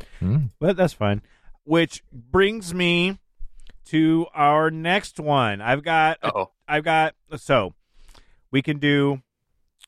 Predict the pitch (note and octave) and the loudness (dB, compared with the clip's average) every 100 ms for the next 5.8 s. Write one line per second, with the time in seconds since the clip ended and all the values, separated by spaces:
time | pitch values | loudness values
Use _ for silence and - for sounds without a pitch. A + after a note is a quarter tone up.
0 | _ _ _ _ _ C#3 C#3+ D3 E3 D3+ | _ _ _ _ _ -4 -2 0 0 0
1 | D#3+ D3+ C#3+ - C3 - B2+ A#2+ C3 D3 | 0 2 2 0 -12 -4 0 2 2 2
2 | F#3 A3+ _ _ _ _ _ _ _ _ | -2 -4 _ _ _ _ _ _ _ _
3 | E2+ - - - _ _ _ A#2 A#2 A#2 | -8 -8 -16 -20 _ _ _ 0 2 0
4 | - B2+ B2+ D3+ C3+ B2 C#3 C3+ C3 A2+ | -2 -4 0 -2 0 -2 0 -2 0 -4
5 | - C#3 A2+ - B2+ B2+ G2 F#2 | -2 -4 -4 0 2 2 2 -6